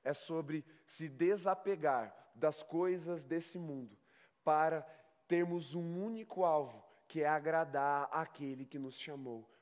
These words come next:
Como um bom soldado, é de cumprir a sua missão. A nossa missão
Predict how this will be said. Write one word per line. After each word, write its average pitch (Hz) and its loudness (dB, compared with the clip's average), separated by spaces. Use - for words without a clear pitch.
Como 180 -2
um 175 -6
bom 165 -2
soldado, 135 -2
é 143 0
de 143 -8
cumprir 156 -6
a 139 -4
sua 151 -6
missão. 139 -6
A 139 0
nossa 147 -2
missão 135 -6